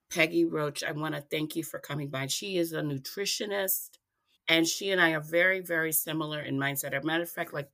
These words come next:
not less than ten seconds ago, we were just talking about how when, if you deal with one thing in one area, you'll see improvement in other areas too, because everything's interconnected. And that's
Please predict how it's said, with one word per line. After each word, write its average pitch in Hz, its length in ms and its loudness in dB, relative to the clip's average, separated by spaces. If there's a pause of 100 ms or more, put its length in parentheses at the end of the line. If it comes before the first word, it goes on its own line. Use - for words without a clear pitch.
(340)
not 170 300 4
less 156 180 0
than 147 200 -8
ten 156 260 -2
seconds 160 460 -6
ago, 127 340 -6 (500)
we 160 120 0
were 156 100 2
just 160 300 0
talking 170 340 -2
about 143 320 -2
how 139 240 -2
when, 143 320 -4
if 143 240 -6
you 139 100 -8
deal 147 240 -2
with 143 300 -8 (460)
one 160 400 4 (120)
thing 147 260 2
in 135 120 0
one 143 240 -4 (100)
area, 131 760 0 (340)
you'll 147 160 2
see 147 220 -4
improvement 139 580 -6
in 135 180 -8
other 139 280 -2
areas 131 500 -6
too, 143 220 -6
because 131 400 -8
everything's 131 480 -2
interconnected. 131 840 -6 (520)
And 135 120 -2
that's 147 300 0